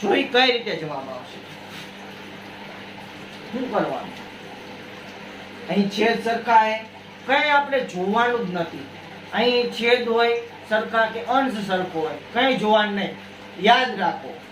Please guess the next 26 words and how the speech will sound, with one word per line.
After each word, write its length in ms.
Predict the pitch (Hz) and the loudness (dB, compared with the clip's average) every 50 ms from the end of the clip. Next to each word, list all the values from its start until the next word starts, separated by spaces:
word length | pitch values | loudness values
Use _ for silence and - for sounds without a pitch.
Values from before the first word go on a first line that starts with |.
| - - - - - | -16 -16 -14 -4 0
અપૂર્ણાંકવાળા 840 | - 202 190 202 240 254 262 262 262 254 - 220 220 220 214 214 214 | 0 0 0 2 2 4 6 6 6 4 4 4 4 6 6 6 4
ગુણાકાર 500 | 190 180 185 180 180 180 180 180 180 175 | 4 0 -2 -2 0 0 0 2 2 2
ગણતી 540 | 170 165 151 156 156 160 160 - 160 156 156 | 2 0 -4 -4 -4 -4 -4 -4 -4 -4 -2
વખતે 680 | 156 190 202 208 196 - 156 135 123 - - - - - - - - - 190 | 0 0 0 0 0 -4 -6 -8 -8 -8 -10 -12 -14 -14 -14 -14 -10 -6 -4
ઉપરની 440 | 202 196 - 254 254 254 262 262 208 | -2 4 6 6 6 6 6 2 0
સંખ્યાનો 500 | 208 254 254 254 - 269 262 262 254 240 | 0 0 0 0 2 2 4 4 4 2
ગુણાકાર 580 | 233 247 247 254 254 254 254 254 254 247 233 | 2 2 4 4 4 4 4 4 4 4 4
અને 120 | 226 226 214 | 4 2 0
નીચેની 540 | 202 196 214 208 220 254 247 240 240 226 | 0 0 -2 0 2 4 4 4 4 0
સંખ્યાનો 500 | 196 202 196 202 196 196 196 190 190 185 | -2 0 -2 -2 0 0 2 2 2 2
ગુણાકાર. 500 | 180 170 190 196 185 170 156 - - 131 - - | 0 -2 0 2 2 2 2 0 -2 -4 -4 0
જોઈ 200 | 175 196 196 - | 4 4 4 4
કઈ 160 | 185 190 185 | 4 4 4
રીતે? 280 | 175 160 160 - - 135 - - - - - - - - - - - | 4 2 0 -4 -8 -12 -12 -12 -14 -14 -16 -16 -16 -16 -12 -4 2
આ 200 | 170 196 208 208 | 4 4 4 4
બંનેનો 480 | 202 220 226 233 240 240 240 247 240 220 | 4 2 2 2 2 2 2 2 2 2
ગુણાકાર 560 | 214 233 233 233 233 233 233 233 233 240 - - - - - - - - - - - - | 2 2 4 4 4 4 2 4 2 2 2 0 -4 -10 -14 -16 -16 -16 -16 -14 -8 -4
અને 220 | 165 185 202 202 | -2 0 0 0
આ 200 | 196 208 208 214 | 2 2 2 4
બંનેનો 460 | 220 220 220 214 202 202 196 175 165 151 | 4 4 2 2 2 2 2 0 0 -2
ગુણાકાર. 520 | 139 143 143 135 - - - - - - - - - - - - - - - - - - - - - | -2 -4 -4 -6 -6 -8 -8 -10 -10 -12 -12 -14 -14 -14 -14 -14 -14 -14 -12 -12 -12 -12 -8 -2 2
એક 260 | 208 240 240 - - | 2 2 2 2 2
તરી 340 | 254 240 240 240 247 240 - - - - - - - - - - - | 4 4 4 4 2 0 -4 -8 -14 -16 -16 -16 -16 -16 -16 -6 0
ત્રણ, 360 | 196 202 214 220 233 233 226 220 - - - - - - - | 2 4 6 6 4 2 -2 -6 -8 -12 -12 -12 -8 -4 -2
પચો 280 | 208 - - 240 226 | 0 0 0 0 0
પચો, 320 | - 226 226 220 - 226 | 0 0 -2 0 0 -2